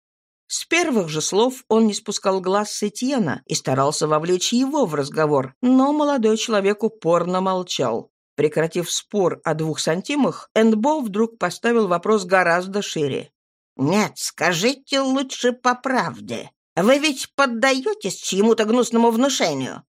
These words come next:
Эта зараза коснулась всех рабочих и растлевает даже лучших. О, мне не надо никаких признаний. Я отлично вижу, что вас точно подменили. Раньше вы работали спокойно и честно. Сознайтесь,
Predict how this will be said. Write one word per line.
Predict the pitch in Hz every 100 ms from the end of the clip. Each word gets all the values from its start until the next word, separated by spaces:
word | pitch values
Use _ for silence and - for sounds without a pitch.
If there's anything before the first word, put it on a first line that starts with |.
| _
Эта | 302 311 _ 254
зараза | 220 202 196 190 196 233 214 214
коснулась | 214 185 196 220 226
всех | 220 - 175 233 254
рабочих | 285 285 247 190 147 139 135
и | 180
растлевает | 196 196 185 185 180 208 208
даже | 185 202 196
лучших. | 202 285 - - 135 - - _ _
О, | - 277 269 208
мне | 156 170 208
не | 254
надо | 277 294 240 156
никаких | 147 156 160 170 -
признаний. | 180 180 185 185 165 151 143 131 _
Я | - 277 254
отлично | 247 226 214 190 - 185
вижу, | 180 180 160 135 131
что | 123 - - 147
вас | 165 160 -
точно | 170 202 220 220
подменили. | 233 226 247 294 277 156 - - _ -
Раньше | - 143 147 -
вы | 151
работали | 156 175 190 180
спокойно | 175 - 165 156 190 226 190
и | 135
честно. | - 185 240 - 170 165 _ _
Сознайтесь, | - 311 311 254 113 - 127 -